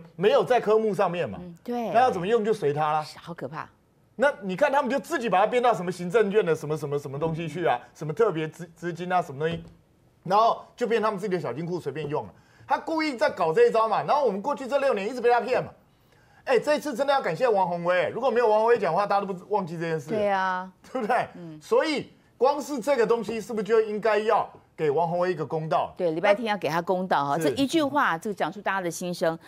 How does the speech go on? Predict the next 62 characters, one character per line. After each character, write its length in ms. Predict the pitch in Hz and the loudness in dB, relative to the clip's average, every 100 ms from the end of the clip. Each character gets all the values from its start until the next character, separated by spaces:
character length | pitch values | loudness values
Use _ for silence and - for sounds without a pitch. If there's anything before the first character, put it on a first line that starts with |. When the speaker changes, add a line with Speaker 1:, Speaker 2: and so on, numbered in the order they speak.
| - | -14
Speaker 2:
蔡 200 | - 247 | -2 0
政 220 | 208 180 | 0 -2
府 220 | - 135 - | -4 -10 -10
太 320 | - 262 147 | -6 -6 -6
小 280 | 139 - 117 | -10 -12 -12
家 260 | 117 151 139 | -6 -6 -6
子 120 | 135 101 | -10 -16
气， 300 | - - - _ _ | -16 -14 -16 _ _
对 80 | 180 | -4
不 60 | |
对？ 0 | |
Speaker 1:
哎， 20 | |
再 180 | 220 285 | 0 2
来， 200 | 240 190 170 - | 2 2 -2 -12
沈 240 | - 180 | -12 -8
富 140 | 180 285 | -6 -4
雄 180 | 208 196 | -4 -4
沈 160 | 160 | -6
大 160 | 139 220 | -2 0
佬， 140 | 143 | 0
我 100 | 123 | -4
看 160 | 135 262 | -4 -4
他 120 | 254 | -4
平 200 | 247 165 | -4 -6
常 240 | 160 156 165 _ | -4 -4 -8 _
人 160 | 135 175 | -8 -6
也 80 | |
蛮 180 | 127 117 | -8 -10
精 120 | 127 151 | -10 -12
明 220 | 139 95 | -10 -10
的， 100 | 95 | -10
怎 80 | 349 | -10
么 120 | 220 311 | -8 -4
这 60 | |
一 60 | 185 | -4
次 140 | - | -4
对 140 | 180 180 | -4 -4
蔡 140 | 175 | -4
英 80 | 160 | -4
文 120 | 135 | -6
信 160 | 135 151 | -10 -12
心 220 | 135 131 | -10 -10
这 60 | 131 | -10
么 80 | |
够？ 260 | 113 120 - _ _ _ _ | -8 -8 -8 _ _ _ _
说 160 | - 220 | -2 2
他 140 | 226 | 2
痛 300 | 226 254 208 | 0 -2 -2
定 180 | 202 190 | -2 -6
思 220 | - 208 | -6 -4
痛， 160 | 208 170 | -4 -2
想 120 | 143 | 0
要 80 | 170 | 0
好 160 | 160 | 2
好 140 | 160 120 | 0 -2
治 240 | - 165 | -8 -12
国。 240 | 113 90 87 _ _ _ _ _ - | -10 -10 -10 _ _ _ _ _ 0
我 120 | 202 | 2
从 260 | 214 240 285 | 4 2 4
来 140 | 277 | 2
不 140 | 220 | 2
认 260 | 214 277 269 | 2 4 4